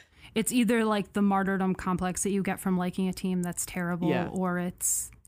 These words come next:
Speaker 1: it's
Speaker 2: They're actually good.
Speaker 1: the
Speaker 2: <laughs>
Speaker 1: fun
Speaker 2: Yeah.
Speaker 1: of liking a team that's good,
Speaker 2: Yeah.
Speaker 1: right?
Speaker 2: Totally.
Speaker 1: Right. Yeah.
Speaker 2: Goodness.
Speaker 1: So, uh, yeah, if anybody, definitely, obviously, please, like,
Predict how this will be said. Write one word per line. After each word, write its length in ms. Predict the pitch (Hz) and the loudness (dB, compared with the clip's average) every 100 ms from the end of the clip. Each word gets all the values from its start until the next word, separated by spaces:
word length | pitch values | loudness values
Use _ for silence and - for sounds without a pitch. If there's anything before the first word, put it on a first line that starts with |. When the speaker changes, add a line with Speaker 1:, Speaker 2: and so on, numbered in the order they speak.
| - | -6
Speaker 1:
it's 140 | 202 143 | -4 0
Speaker 2:
They're 80 | 139 | 0
actually 260 | - 135 | 0 -4
good. 200 | - - | -2 -2
Speaker 1:
the 260 | 170 170 190 | 0 0 -4
Speaker 2:
<laughs> 60 | - | -4
Speaker 1:
fun 600 | - 233 196 214 202 196 | -2 2 4 4 4 4
Speaker 2:
Yeah. 220 | 185 156 | 4 2
Speaker 1:
of 80 | 180 | -2
liking 260 | 190 190 185 | -2 0 -2
a 40 | |
team 160 | 196 185 | 0 0
that's 160 | 180 | -2
good, 160 | - - | -2 0
Speaker 2:
Yeah. 220 | 180 143 | 2 0
Speaker 1:
right? 320 | 190 175 185 - 185 - _ _ _ _ _ - | -2 -4 -8 -12 -14 -16 _ _ _ _ _ -14
Speaker 2:
Totally. 400 | 151 - 160 160 - | -10 -8 -8 -6 0
Speaker 1:
Right. 460 | 208 196 196 196 170 - - - _ | 2 2 0 -4 -10 -16 -20 -20 _
Yeah. 680 | 226 214 208 196 185 190 190 - _ - | 0 2 2 2 0 -4 -6 -10 _ -14
Speaker 2:
Goodness. 240 | 143 - | -8 -4
Speaker 1:
So, 240 | 254 214 - | -2 -2 -2
uh, 80 | |
yeah, 260 | 214 190 175 - | -2 -2 -2 -2
if 200 | 214 208 | -2 2
anybody, 600 | 226 220 220 214 208 196 - _ _ - - _ - | 2 2 2 2 2 0 -6 _ _ -20 -20 _ -2
definitely, 560 | 185 247 254 226 208 208 | 2 2 2 2 2 0
obviously, 600 | - 202 202 190 - 196 | 0 0 2 0 0 -2
please, 420 | 185 190 185 - | -2 -2 -2 -2
like, 220 | 185 175 | -6 -8